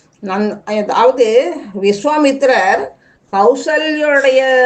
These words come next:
புதல்வன் ராமன் அப்படிங்கிறத வச்சுட்டு "கௌசல்யா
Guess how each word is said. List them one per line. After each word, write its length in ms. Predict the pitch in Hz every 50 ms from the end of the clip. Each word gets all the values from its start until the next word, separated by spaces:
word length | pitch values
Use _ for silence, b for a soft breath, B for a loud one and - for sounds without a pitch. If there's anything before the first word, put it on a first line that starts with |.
| 247 247 247 240 240 - - _ b b b b b b b b b b b _ _ _
புதல்வன் 600 | 254 247 233 277 277 277 269 277 285 294 285 247
ராமன் 560 | 233 247 240 247 254 262 269 285 277 254 - -
அப்படிங்கிறத 640 | 226 220 220 240 247 262 247 233 220 202 214 208 208
வச்சுட்டு 420 | 208 - 214 196 208 233 285 - - b b b b b b b -
"கௌசல்யா 720 | 277 277 269 277 277 294 262 247 247 240 240 240 - 320